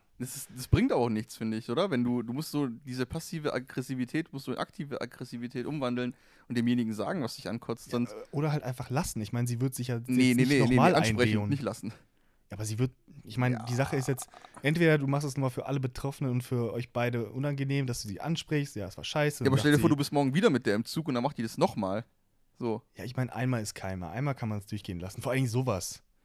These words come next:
Speaker 2: Hätte sie jetzt irgendwie ihre Zigarette im Boden geschmissen im Zug, das wäre was anderes gewesen,
Speaker 1: Ja, du
Speaker 2: aber
Speaker 1: bist ja auch einer von den Leuten, die immer überall ihr Deo benutzen, wenn andere Leute im Raum sind. Ich kann schon verstehen, dass du auf der Seite von dieser Deo-Frau bist.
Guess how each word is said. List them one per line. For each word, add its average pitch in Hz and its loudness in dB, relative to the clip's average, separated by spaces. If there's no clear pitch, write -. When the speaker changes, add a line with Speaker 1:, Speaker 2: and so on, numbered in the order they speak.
Speaker 2:
Hätte 127 -2
sie 127 0
jetzt 127 0
irgendwie 123 2
ihre 120 0
Zigarette 123 0
im 107 0
Boden 107 -2
geschmissen 104 -4
im 98 -6
Zug, 104 -6
das 113 -8
wäre 117 0
was 113 -4
anderes 123 -2
gewesen, 104 -2
Speaker 1:
Ja, 107 0
du - 6
Speaker 2:
aber 113 4
Speaker 1:
bist - 4
ja 196 8
auch 170 6
einer 165 6
von 165 0
den 147 4
Leuten, 147 6
die 135 -4
immer 160 2
überall 139 2
ihr 123 2
Deo 156 2
benutzen, 123 0
wenn 123 2
andere 139 4
Leute 131 2
im 117 0
Raum 110 0
sind. 117 -4
Ich - -16
kann 131 0
schon 131 -8
verstehen, 156 -4
dass 139 -4
du 127 0
auf - -2
der 127 6
Seite 131 8
von 131 0
dieser 131 4
Deo-Frau 127 6
bist. 127 -2